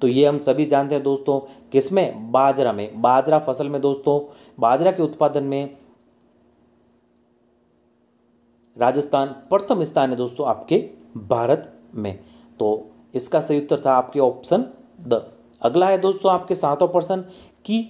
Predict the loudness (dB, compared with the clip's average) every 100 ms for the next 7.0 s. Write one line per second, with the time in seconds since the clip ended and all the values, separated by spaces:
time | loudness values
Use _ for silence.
0 | _ _ _ _ _ _ _ _ _ 0
1 | 0 2 -2 0 -2 0 0 0 -2 -4
2 | -2 -2 0 0 2 2 2 0 -2 -2
3 | -2 -2 0 0 2 2 2 2 2 0
4 | -2 0 2 2 0 0 0 0 -8 -20
5 | -20 -16 -2 2 2 -2 -4 0 2 2
6 | 0 -2 -2 0 0 2 2 2 0 -4